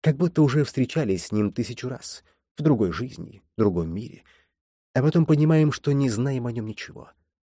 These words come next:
Как он выглядел, когда был ребёнком?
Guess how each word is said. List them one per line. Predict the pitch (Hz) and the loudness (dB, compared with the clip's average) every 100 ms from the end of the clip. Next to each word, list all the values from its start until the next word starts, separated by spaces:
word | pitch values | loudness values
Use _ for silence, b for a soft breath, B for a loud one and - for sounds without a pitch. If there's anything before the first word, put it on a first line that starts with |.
| _ _ _ _ _ _ _ | _ _ _ _ _ _ _
Как | - 160 143 | -4 0 2
он | 139 | 2
выглядел, | 156 131 104 107 101 | 2 0 2 4 2
когда | 110 104 | 0 0
был | 104 107 | 0 -6
ребёнком? | 127 - - - | -8 -14 -18 -20